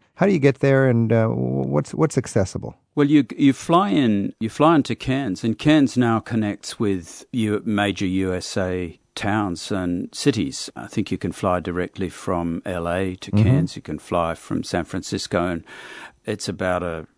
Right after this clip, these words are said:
Speaker 2: thirteen-hour flight, probably.
Speaker 1: Mm-hmm.
Speaker 2: And there's a great international airport there. And Cairns itself is the kind of place from which you launch, like,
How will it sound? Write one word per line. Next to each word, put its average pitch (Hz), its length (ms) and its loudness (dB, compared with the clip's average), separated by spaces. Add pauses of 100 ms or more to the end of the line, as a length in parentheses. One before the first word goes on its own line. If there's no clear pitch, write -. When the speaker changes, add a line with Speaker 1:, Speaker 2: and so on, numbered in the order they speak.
Speaker 2:
thirteen-hour 85 760 -8
flight, 90 440 -6
probably. 90 440 -6
Speaker 1:
Mm-hmm. 123 300 4 (260)
Speaker 2:
And 110 380 0
there's 117 240 -2
a 110 60 -4
great 113 260 0
international 104 640 -2
airport 104 480 -4
there. 90 180 -4
And 107 180 -2
Cairns 147 420 4
itself 110 500 -2
is 92 120 -6
the 98 80 -8
kind 101 280 -4
of - 140 -12
place 107 340 -2
from 107 320 -2
which 98 300 -6
you 98 80 -4
launch, 92 440 -4
like, 95 440 -6